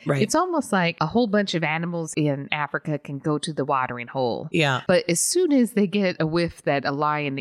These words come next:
Speaker 2: is all of a sudden hungry, they all run away.
Speaker 1: Yeah, 'cause
Speaker 2: Be-
Speaker 1: even the, like, the non-hungry lion, they're like, "Hey, what's up, Waldo?" Like, they don't care. They, they, you kind of watch 'em look, but they're like, "I'm still thirsty. I'm going, I walked a really long way to get here."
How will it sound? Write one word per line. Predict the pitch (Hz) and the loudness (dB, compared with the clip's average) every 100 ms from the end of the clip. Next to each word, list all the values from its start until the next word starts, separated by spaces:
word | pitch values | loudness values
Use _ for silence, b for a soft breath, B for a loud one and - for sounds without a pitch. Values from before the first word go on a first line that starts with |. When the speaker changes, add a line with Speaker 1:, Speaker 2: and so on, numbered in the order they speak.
| - | -4
Speaker 2:
is | 143 127 - | -4 -2 0
all | 147 | 0
of | 139 | 0
a | 131 | -4
sudden | - 131 131 | -4 -4 -6
hungry, | - 285 214 156 | -2 2 4 2
they | 151 147 | 2 0
all | 143 143 | 0 0
run | 135 127 | -2 -2
away. | 131 127 80 185 | -4 -4 0 2
Speaker 1:
Yeah, | 226 196 | 2 2
'cause | 214 214 | 2 4
Speaker 2:
Be- | |
Speaker 1:
even | 294 359 233 | 4 4 2
the, | 165 175 | 4 2
like, | 165 156 156 | 2 0 0
the | 160 | 0
non-hungry | 160 156 170 165 156 156 143 139 | 2 2 2 2 0 0 2 4
lion, | 135 139 139 127 123 127 - | 4 4 2 2 0 -2 -6
they're | 180 156 156 156 | -4 0 2 4
like, | 139 127 - _ - | 2 0 -8 _ -6
"Hey, | 131 139 | -2 0
what's | 139 135 160 | 2 2 2
up, | 147 143 | 2 0
Waldo?" | 139 143 147 147 | -2 0 2 2
Like, | 151 135 | 0 0
they | 165 | 0
don't | 160 | 0
care. | 135 127 127 B B B B | -2 -2 -2 B B B B
They, | 147 151 151 | 0 4 2
they, | 143 156 | 4 2
you | 156 165 | 2 0
kind | 277 269 | 2 2
of | 170 | 2
watch | 151 165 - | 2 0 0
'em | 156 | -2
look, | 147 151 131 - | 2 2 2 0
but | 165 | 0
they're | 208 | 2
like, | 202 202 - | 2 2 0
"I'm | 330 | 2
still | 311 330 | 2 0
thirsty. | 320 320 277 143 127 | 2 2 2 0 0
I'm | 127 160 | 0 -2
going, | 170 185 185 180 | 0 2 0 0
I | 156 | 0
walked | 151 165 - | 2 0 0
a | 127 | -2
really | 120 285 320 302 | 0 2 4 4
long | 269 269 240 | 2 0 0
way | 233 226 | 0 0
to | 202 | 2
get | 190 190 | 2 0
here." | 170 196 185 | -2 -4 -4